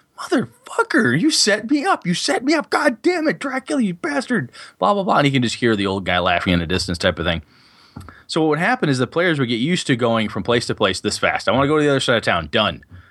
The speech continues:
You're there. It takes you a half hour. Great. I'm a half hour away. Good. I'll leave here. You're two hours away. There. It's like that thing. If you, <laughs> if I, if I know I can get to work in an hour, and I,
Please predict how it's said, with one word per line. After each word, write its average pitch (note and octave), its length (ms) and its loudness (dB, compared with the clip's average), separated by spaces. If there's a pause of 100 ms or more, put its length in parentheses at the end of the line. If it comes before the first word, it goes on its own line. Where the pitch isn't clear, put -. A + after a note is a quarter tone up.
(140)
You're A2+ 120 2
there. A#2+ 180 2
It G#2+ 80 -2
takes A#2+ 200 -2
you A2+ 80 2
a - 20 0
half G2 180 2
hour. E2 140 2
Great. A#2+ 260 0
I'm F2 60 -10
a F#2+ 40 -4
half A2 160 0
hour A2+ 120 2
away. A2+ 220 0
Good. F#2+ 200 -4
I'll E2+ 80 -4
leave F#2+ 180 -4
here. F2+ 260 -4 (340)
You're G#2+ 80 2
two D#3+ 200 0
hours A2+ 180 2
away. E2 180 -4
There. G2 320 0 (1200)
It's B2+ 140 -2
like D3 160 0
that C#3+ 180 0
thing. C#3 260 2
If A#2 160 -2
you, A2 360 -2 (220)
<laughs> - 220 -20
if - 140 -2
I, D3+ 220 2
if E3 200 0
I G3 100 2
know F#3 160 2
I A#3+ 80 0
can - 140 -4
get E3+ 140 -2
to C#3+ 80 -4
work C3+ 220 0
in B2 100 2
an G#2+ 80 0
hour, F2+ 440 0 (520)
and A2 140 0
I, G#2+ 180 0